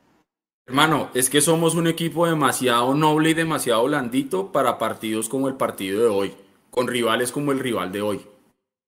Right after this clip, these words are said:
¿Sí? Es decir, es, es... Es, es como si a usted lo invitan a una pelea y usted va a pelearla legal, ¿sí? Bien, y usted va a ma-, mano limpia.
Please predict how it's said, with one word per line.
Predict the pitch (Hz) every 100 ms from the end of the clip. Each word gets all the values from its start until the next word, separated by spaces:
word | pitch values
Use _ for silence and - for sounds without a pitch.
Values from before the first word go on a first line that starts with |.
| _ _ _ _
¿Sí? | - 107 120
Es | 107 117
decir, | 123 131 107
es, | 98 -
es... | 110 107 - - _ _ _ _ _ _
Es, | - - - 110 - -
es | 120 - -
como | 139 143
si | 139
a | 127
usted | 123 120
lo | 127
invitan | 135 147 156 156
a |
una | 143 156 156
pelea | 139 120 139 196 - - 147
y | 131
usted | - 120 123
va | 135 147
a | 156 165
pelearla | 170 151 123 117 123 139 151 156
legal, | 160 127 123 180 254 - - _ -
¿sí? | - 151 202 123
Bien, | 143 165 247 262 -
y | 123
usted | 120 127 131
va | 147 156 160 160 -
a | 180
ma-, | 175 165
mano | 156 147 127
limpia. | 127 120 101